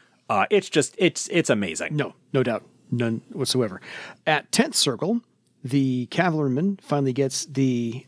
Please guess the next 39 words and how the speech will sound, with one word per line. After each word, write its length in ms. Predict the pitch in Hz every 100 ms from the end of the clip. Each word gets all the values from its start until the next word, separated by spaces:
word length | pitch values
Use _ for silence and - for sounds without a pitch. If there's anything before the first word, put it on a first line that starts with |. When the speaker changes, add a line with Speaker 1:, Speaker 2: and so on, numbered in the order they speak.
| -
Speaker 2:
uh, 480 | 120 - - - - - -
a 100 | 139
bonus 340 | 151 160 143
to 80 | -
their 100 | 139
social 300 | - 175 170
defense 340 | 139 160 208 156
of 60 |
a 40 | 123
plus 320 | - 151 -
two 240 | - 165 127
from 160 | -
the 40 | 143
original, 440 | 127 123 127 135 156 _ - - - -
and 240 | 147 135
the 120 | 135
initiative 580 | 135 160 160 165 170 151 - - - _ _ _ _ 160
goes 240 | 156 147
up 140 | 156 -
by 120 | 139
a 80 | 127
whole 260 | - 143
step 380 | 135 - 170 214 165 -
as 160 | 135 113
well, 340 | 123 135 240 - _ _ _ _
in 80 | 135
this 160 | 147 131
case, 260 | 175 233 - - -
and 180 | 160 156
the 60 |
discipline 340 | 147 180 185 170
talent 360 | 165 165 156 - _ _
is 300 | 156 151 139 -
Relentless 600 | 143 139 143 - 175 -
Recovery, 600 | 175 - 196 147 92 - - _
which 160 | - 170
we've 100 | 233
covered 220 | 262 269 151
before. 520 | 139 254 143 120